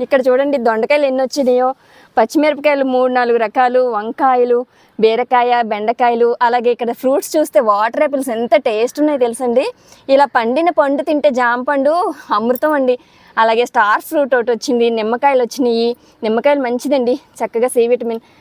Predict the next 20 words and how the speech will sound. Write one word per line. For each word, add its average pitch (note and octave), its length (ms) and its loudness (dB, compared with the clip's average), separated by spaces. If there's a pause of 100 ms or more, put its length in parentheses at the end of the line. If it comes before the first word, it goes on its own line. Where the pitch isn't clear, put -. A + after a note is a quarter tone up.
(120)
అలాగే A#3+ 240 2
ఇక్కడ D4 180 -2
కొన్ని E4+ 220 0
విత్తనాలు. G#3 380 -2 (360)
ఓకే C#4 180 0
అండి, F4+ 160 0
ఇదండి F4 260 0 (100)
మనం E4 180 0
ఈరోజు D4+ 280 2
హార్వెస్ట్. D4+ 380 0 (120)
అలాగే C4+ 180 -2 (120)
ఆకుకూరలు D#4+ 520 -2
కూడా D#4 200 0
మూడు C#4 220 2
రకాలు D4 280 -2
తెంపుకున్నాను, C#4 520 0 (440)
బచ్చల C#4 320 0
కూర, C#4+ 140 4 (140)
గోంగూర, C4+ 420 2 (180)
పాలకూర, B3+ 520 2